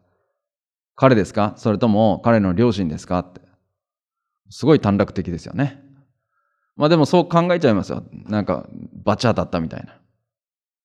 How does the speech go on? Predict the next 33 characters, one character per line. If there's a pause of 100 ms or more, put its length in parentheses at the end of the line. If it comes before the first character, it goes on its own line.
(920)
そ
し
た
ら
イ
エ
ス・
キ
リ
ス
ト
は
答
え
た
ん
で
す
よ
ね。
「こ
の
人
が
罪
を
犯
し
た
か
ら
で
も、